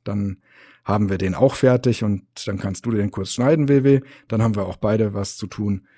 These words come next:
und haben beide Podcasts hinbekommen. Und das hat dann gar nicht geklappt und, und mit jeder Minute, in der ich hier rumgewurstelt habe, weil ich das Problem in den Griff kriegen wollte,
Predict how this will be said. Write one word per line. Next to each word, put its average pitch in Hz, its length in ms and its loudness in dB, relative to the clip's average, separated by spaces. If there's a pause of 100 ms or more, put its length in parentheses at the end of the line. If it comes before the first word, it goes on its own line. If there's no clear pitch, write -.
(280)
und 85 180 -8
haben 90 280 -6
beide 92 260 -4
Podcasts - 580 -6
hinbekommen. 92 640 -4 (680)
Und 95 320 -10 (140)
das - 540 0
hat 107 180 -6
dann 113 420 0
gar 120 220 2
nicht 160 220 2
geklappt - 720 -2 (180)
und, 107 240 -2
und 104 240 -4
mit 98 140 -2
jeder 160 480 4
Minute, 139 600 4
in 117 140 4
der 120 160 4
ich 120 100 -2
hier 120 160 0
rumgewurstelt 120 1120 0
habe, 113 340 0
weil 113 100 -2
ich 101 80 -4
das 107 140 -6
Problem 117 320 -2
in 113 80 2
den 101 80 -2
Griff 135 180 0
kriegen 101 300 -2
wollte, 104 380 -2